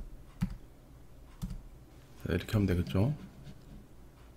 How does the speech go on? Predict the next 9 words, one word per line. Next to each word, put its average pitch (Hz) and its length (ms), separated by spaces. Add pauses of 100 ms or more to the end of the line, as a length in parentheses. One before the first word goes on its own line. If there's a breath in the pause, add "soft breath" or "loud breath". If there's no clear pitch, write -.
(760)
이게 127 380
두 117 140
줄일 160 360
경우에는 117 380
이게 95 360
뭐 95 160
이렇게 107 320
되죠, 87 240
글자가. 92 600